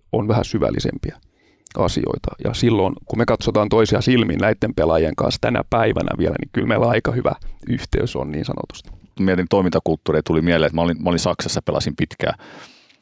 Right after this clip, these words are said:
Speaker 2: Sama valmentaja ja, ja saksalainen yhteiskunta kuitenkin on jonkin verran hierarkkinen, niin meilläkin kuitenkin oli, että ylhäältä vähän alaspäin kerrottiin. Ja ei, en mä sitä kokenut ongelmassa. Kaikkea tottuu, ei si-, ei siinä mitään.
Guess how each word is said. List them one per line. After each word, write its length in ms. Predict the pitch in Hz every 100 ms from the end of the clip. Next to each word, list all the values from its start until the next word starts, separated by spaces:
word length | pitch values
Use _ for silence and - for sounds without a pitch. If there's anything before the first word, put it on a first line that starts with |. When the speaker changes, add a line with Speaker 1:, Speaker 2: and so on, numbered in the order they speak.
| -
Speaker 2:
Sama 240 | - 90 82
valmentaja 580 | 82 80 76 82 76 71 - - _
ja, 140 | 76 78
ja 120 | 78
saksalainen 580 | 82 80 80 78 73 73
yhteiskunta 540 | 78 - 73 76 73
kuitenkin 400 | - 82 90 113
on 100 | 92
jonkin 260 | 80 73 71
verran 180 | 69 65
hierarkkinen, 580 | 73 64 58 - 67 69
niin 80 |
meilläkin 300 | 80 82 107 -
kuitenkin 440 | 113 98 87 87
oli, 240 | 90 85 78
että 240 | 69 -
ylhäältä 340 | 80 73 71
vähän 140 | 71 73
alaspäin 380 | 67 - - -
kerrottiin. 400 | 82 80 _ 71
Ja 60 | 73 - - -
ei, 100 | 104 -
en 80 |
mä 100 | 104
sitä 160 | 110 104
kokenut 320 | 95 - 87
ongelmassa. 320 | 90 87 80 -
Kaikkea 300 | 135 117 98
tottuu, 560 | 87 _ - 135 - -
ei 140 | 85
si-, 120 | 98
ei 100 | 87
siinä 240 | 78 95 85
mitään. 320 | 80 - 73